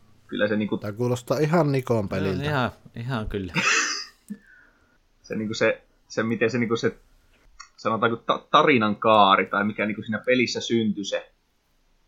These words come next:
Speaker 1: tunnelma siinä vähitellen, niin se oli niinku niin hieno,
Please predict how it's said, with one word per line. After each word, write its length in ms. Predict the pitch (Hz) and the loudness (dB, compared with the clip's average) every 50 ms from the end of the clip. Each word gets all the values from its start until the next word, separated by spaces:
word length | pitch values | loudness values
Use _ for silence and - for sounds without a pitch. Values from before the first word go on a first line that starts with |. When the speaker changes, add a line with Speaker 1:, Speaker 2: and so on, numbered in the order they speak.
| _ _ _ _ _ _ _ _ _ - | _ _ _ _ _ _ _ _ _ -4
Speaker 1:
tunnelma 720 | - 110 107 107 104 101 101 85 85 85 80 - - - - | -2 0 2 2 2 2 2 0 0 -2 -4 -6 -6 -8 -10
siinä 260 | - 104 101 98 92 | -6 -4 -2 -2 -2
vähitellen, 560 | 104 110 - 101 98 95 101 98 98 98 98 | -2 -2 -4 -4 -4 -2 -2 -2 -2 -2 -4
niin 80 | 98 98 | -4 -4
se 80 | 101 | -2
oli 280 | 101 104 101 101 98 - | -2 -2 -2 -4 -6 -8
niinku 180 | 101 104 98 107 | -10 -8 -6 -6
niin 560 | 107 110 120 120 120 117 113 107 101 - _ _ _ _ - | -4 -2 0 2 2 4 2 2 -2 -4 _ _ _ _ 0
hieno, 580 | 123 117 113 110 101 95 98 95 - - _ | 2 4 6 4 4 2 0 -4 -6 -8 _